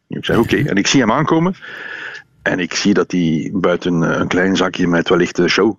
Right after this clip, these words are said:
showkostuum niks bij heeft. Ik zeg: "Ja, en waar is uw gitaar?"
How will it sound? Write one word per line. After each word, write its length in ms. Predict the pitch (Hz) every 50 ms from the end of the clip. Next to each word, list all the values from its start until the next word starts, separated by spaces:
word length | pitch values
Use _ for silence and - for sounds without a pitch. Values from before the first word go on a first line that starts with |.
| - -
showkostuum 560 | - 117 107 107 - - - - 123 131 123 - _ -
niks 220 | 92 101 107 -
bij 160 | - 101 92
heeft. 260 | 82 85 98 - - -
Ik 140 | - 95 -
zeg: 180 | - 101 90 - -
"Ja, 200 | - - 107 - -
en 140 | - - 95
waar 100 | 87 92
is 80 | 90 80
uw 60 | -
gitaar?" 440 | - 85 - 87 92 101 - -